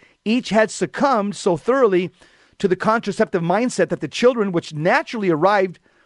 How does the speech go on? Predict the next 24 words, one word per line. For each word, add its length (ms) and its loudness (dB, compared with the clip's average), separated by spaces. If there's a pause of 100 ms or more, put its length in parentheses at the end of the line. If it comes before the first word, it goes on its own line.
(400)
after 400 0
acts 460 0
of 180 -2
reproduction, 680 0
were 120 0
treated 540 0 (340)
as 220 2
an 180 -2
unwelcome 600 0
shock, 520 0 (540)
as 240 2
if 100 0
it 140 4
were 120 4
somehow 540 0
unnatural 880 0 (320)
that 220 0
sex 480 0
frequently 680 0
results 560 0 (100)
in 280 0 (160)
babies. 600 0 (640)
And 520 0 (380)
inadvertently, 800 0